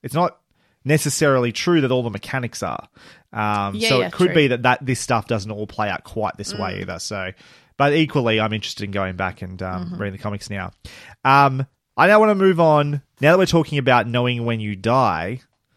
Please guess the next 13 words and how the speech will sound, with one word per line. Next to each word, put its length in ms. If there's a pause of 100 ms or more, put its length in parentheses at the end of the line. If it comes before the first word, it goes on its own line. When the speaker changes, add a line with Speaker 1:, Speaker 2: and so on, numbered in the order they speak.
Speaker 2:
Mm-hmm. 480
Speaker 1:
um, 500 (360)
my 460 (120)
personal 580
favorite 760
character 480
in 60
the 60
Speaker 2:
Agreed. 140
Speaker 1:
show 160
and 100
favorite 240
storyline, 640